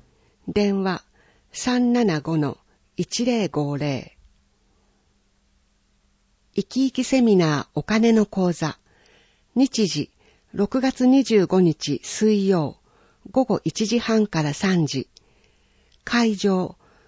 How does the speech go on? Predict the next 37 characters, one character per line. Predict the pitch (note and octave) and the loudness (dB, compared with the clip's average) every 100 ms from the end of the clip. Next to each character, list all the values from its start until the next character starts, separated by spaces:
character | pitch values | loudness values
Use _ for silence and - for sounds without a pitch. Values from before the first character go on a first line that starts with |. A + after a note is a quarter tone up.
| _ _ _ _ | _ _ _ _
味 | G3 - - | -4 -4 -2
方 | C4 B3+ | -2 -2
地 | - - | -4 -6
区 | A3+ | -4
公 | A#3 A#3 | 2 4
民 | A3 G#3+ F3 | 4 4 2
館。 | - C#3+ C#3+ D#3 _ _ _ _ _ _ _ | -2 -6 -6 -10 _ _ _ _ _ _ _
内 | A3 A3+ A3+ G#3 | 0 2 2 2
容、 | G3+ F#3+ - _ _ _ _ | 0 -2 -6 _ _ _ _
豊 | A#3+ D4 C4 | -4 -2 -2
か | - E3 | 0 0
な | C#3 | 2
老 | D#3 F#3 F#3 | 2 0 2
後 | G3 | 2
の | F#3+ | 2
た | F#3+ | 2
め | F#3 F3 | 0 2
に | D3 - | 0 0
知 | - F#3 | -4 -6
っ | |
て | - B3 | -2 -2
お | A#3 | -2
き | - | -4
た | - A3 | -4 -2
い | G#3+ | 0
お | - | -2
金 | G3 G3+ G3 | 0 2 2
の | F#3+ | 2
話。 | F#3+ F3 F3 - D#3+ - _ _ _ _ _ _ _ _ _ _ _ _ | 0 -2 -2 -4 -10 -12 _ _ _ _ _ _ _ _ _ _ _ _
講 | - C#4 B3 | -2 0 0
師、 | - C#3 - _ _ _ | -4 -6 -8 _ _ _
田 | C4+ C4 | -2 2
村 | G3+ C#3 | 2 0
淳 | D3+ A3 A3 | 2 2 4
也 | D#3+ | 0
さ | - C3+ | -2 -6
ん。 | C#3+ | -8